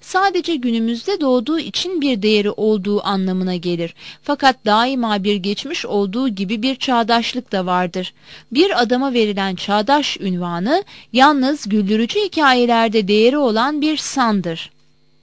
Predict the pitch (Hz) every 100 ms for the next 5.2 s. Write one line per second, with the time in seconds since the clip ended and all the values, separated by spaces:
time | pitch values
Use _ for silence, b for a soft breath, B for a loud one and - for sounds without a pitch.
0 | _ _ _ _ _ _ _ b b b
1 | b b b 226 349 - 196 180 - _
2 | B B B 247 285 311 - 330 359 359
3 | 415 294 226 196 285 - 277 240 247 240
4 | - 240 - 392 269 247 208 208 196 -
5 | -